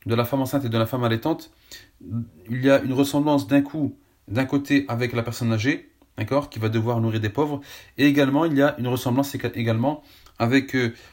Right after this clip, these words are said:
le voyageur qui doit rattraper ses jours, et donc ils émettent l'avis de rassembler entre les deux statuts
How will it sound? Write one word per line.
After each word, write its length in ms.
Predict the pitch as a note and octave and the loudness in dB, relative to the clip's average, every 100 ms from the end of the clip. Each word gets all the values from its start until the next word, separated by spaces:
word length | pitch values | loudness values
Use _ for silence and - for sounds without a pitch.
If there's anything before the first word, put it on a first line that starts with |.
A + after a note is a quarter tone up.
| - | -4
le 100 | A#2+ | 0
voyageur 600 | B2+ A#2 A2 C#3+ D#3+ - _ _ - | 2 2 2 0 0 -6 _ _ -8
qui 80 | A#2+ | -2
doit 120 | B2 | 0
rattraper 360 | B2+ - A#2+ A#2+ | 0 -2 -4 -2
ses 140 | A#2 | 0
jours, 300 | A2 D#3+ - - - | 0 -2 -4 -16 -6
et 60 | A#2 | 2
donc 180 | C#3+ C#3+ | 2 2
ils 580 | C3+ B2+ - A2+ G#2+ C3 | 0 -2 -6 -8 -2 0
émettent 240 | D3+ C#3+ | 0 0
l'avis 380 | C3+ B2 D3+ E3+ _ _ - | -2 0 -4 -8 _ _ -6
de 260 | A2+ C#3 | 0 0
rassembler 460 | C#3 C3 - C3 D3+ | 0 -2 -2 -2 0
entre 200 | C#3+ C3+ | 0 0
les 60 | B2 | 0
deux 100 | C3+ | -2
statuts 460 | C#3 A#2 D#3 E3 | -4 -4 -6 -10